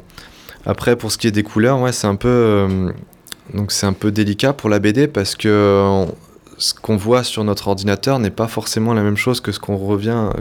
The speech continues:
que ce, que ce qu'on a, euh, euh, à l'impression. Donc en fait, il faut faire des tests, faut, faut demander à l'impression des, à l'imprimeur des, ce qu'on appelle des B A T,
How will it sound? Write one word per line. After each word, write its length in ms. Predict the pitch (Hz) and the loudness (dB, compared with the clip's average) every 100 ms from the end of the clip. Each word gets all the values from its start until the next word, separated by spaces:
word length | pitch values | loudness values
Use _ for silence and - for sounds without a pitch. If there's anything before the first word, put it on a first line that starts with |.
| 101 | -6
que 120 | - | -6
ce, 100 | - | -6
que 100 | 101 | -8
ce 60 | - | -4
qu'on 180 | 101 | -2
a, 180 | 110 117 104 | 0 2 0
euh, 40 | 92 - - - - - - - | -2 -8 -18 -18 -18 -20 -12 -4
euh, 160 | 95 - | -2 0
à 60 | |
l'impression. 480 | 107 104 110 - 98 - - - - - | 0 0 -2 -2 -4 -6 -20 -20 -16 -8
Donc 200 | 98 95 | -4 -4
en 80 | 90 | -2
fait, 280 | 110 117 101 | 0 0 -2
il 300 | 98 95 92 | -2 0 -2
faut 160 | - | -2
faire 200 | 101 101 | -2 0
des 120 | 98 | 2
tests, 320 | 95 101 113 - | 2 2 2 -2
faut, 300 | - 98 90 | 2 2 2
faut 160 | - | 0
demander 340 | 101 98 98 104 | 0 2 2 2
à 160 | 98 | 2
l'impression 560 | 98 90 98 - 101 104 | 0 -2 -4 -4 -2 -2
des, 400 | 95 92 90 87 85 | 0 2 2 0 -2
à 80 | 85 | -2
l'imprimeur 460 | 92 92 107 104 104 | -4 -2 0 0 0
des, 480 | 92 92 90 87 87 | 0 2 0 -2 -4
ce 80 | |
qu'on 100 | - | -2
appelle 220 | 92 95 92 | -2 0 0
des 100 | 90 | 2
B 80 | |
A 100 | 92 | 0
T, 240 | 85 113 | 2 0